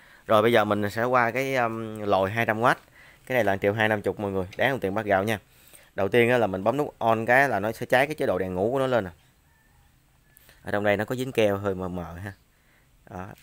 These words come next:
khi mà gia công á, nhiều khi nó dính keo mọi người. G D Solar Light hai trăm oát nè. G D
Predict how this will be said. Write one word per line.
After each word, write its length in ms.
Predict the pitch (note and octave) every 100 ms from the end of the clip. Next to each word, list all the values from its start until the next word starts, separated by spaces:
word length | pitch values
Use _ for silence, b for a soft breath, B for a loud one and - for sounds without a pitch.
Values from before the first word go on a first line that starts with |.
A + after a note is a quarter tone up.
| -
khi 140 | - G#2
mà 80 | F#2+
gia 160 | G#2
công 260 | G2+ G#2+ G#2
á, 60 |
nhiều 160 | A#2 F2+
khi 180 | G#2+ G#2
nó 80 | A2+
dính 160 | B2
keo 220 | B2 G#2+
mọi 100 | F#2+
người. 120 | F2+ F2 b b b b b
G 60 | G#2 B2+
D 40 | B2 A#2+
Solar 440 | A2 - B2 A#2+ A#2
Light 220 | A2+ A2 -
hai 180 | - A2
trăm 140 | G#2+
oát 160 | A2+ B2+ - -
nè. 80 | F#2 _ b b b -
G 40 |
D 160 | G2+